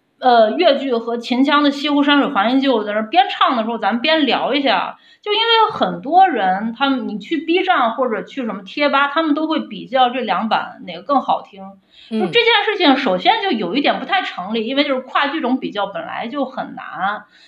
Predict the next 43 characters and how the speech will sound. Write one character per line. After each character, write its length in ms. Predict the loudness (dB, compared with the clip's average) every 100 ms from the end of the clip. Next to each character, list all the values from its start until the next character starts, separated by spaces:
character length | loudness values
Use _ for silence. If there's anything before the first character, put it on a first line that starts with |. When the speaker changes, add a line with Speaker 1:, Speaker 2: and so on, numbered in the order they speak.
| _ _
Speaker 1:
但 260 | 0 2 2
你 80 | 0
知 140 | 0
道， 160 | 2 2
就 180 | 0 -4
是 420 | -2 -4 -6 -8
某 220 | 0 2 4
种 180 | 2
程 160 | 2 -2
度 100 | 0
上 200 | 2 0
你 60 | -2
还 220 | -2 -2
是 120 | -2
可 140 | -2
以 180 | -4 -4
进 320 | -6 -2 -2
行 160 | -2 -2
一 100 | -6
些 220 | -4 -6
比 160 | -8 -12 -14
较。 240 | -10 -10 -12
所 180 | -8 -2
以 140 | 0
就 100 | 0
是 60 | -2
我 100 | -2
们 140 | -4
先 180 | 0 0
唱， 360 | 2 0 0 0
唱 160 | 0
完 120 | 2
以 40 | 0
后 100 | -2
可 80 | -4
以 60 |
再 180 | -4 -6
说 220 | -6 -6
这 80 | -6
件 160 | -6 -10
事 160 | -12
情 160 | -12 -14
啊。 160 | -18